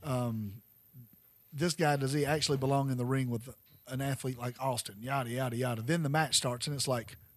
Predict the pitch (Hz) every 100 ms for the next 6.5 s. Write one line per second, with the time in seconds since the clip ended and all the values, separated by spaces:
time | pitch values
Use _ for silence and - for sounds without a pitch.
0 | _ _ - 151 147 139 131 131 117 117
1 | - 117 - 107 - - - 156 156 156
2 | 139 135 139 123 131 113 104 98 104 -
3 | - - _ - - _ - 165 170 156
4 | 202 185 139 175 143 - 160 160 160 -
5 | 147 139 127 147 131 113 131 131 127 123
6 | 110 123 110 98